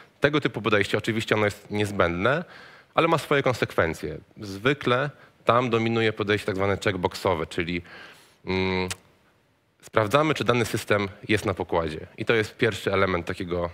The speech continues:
takiego audytu. E, z-, natomiast my chcielibyśmy, żeby oprócz takiego podejścia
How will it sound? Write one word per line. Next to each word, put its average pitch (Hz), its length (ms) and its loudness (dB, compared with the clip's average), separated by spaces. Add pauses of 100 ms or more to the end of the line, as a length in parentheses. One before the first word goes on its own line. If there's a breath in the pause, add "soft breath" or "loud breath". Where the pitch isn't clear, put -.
takiego 92 340 -4
audytu. 87 400 -4 (480 loud breath)
E, 98 260 2
z-, 101 100 -6 (200)
natomiast 107 420 0
my 127 220 2
chcielibyśmy, 110 680 0
żeby 95 240 0
oprócz 101 240 -2
takiego 95 400 -2
podejścia 90 540 0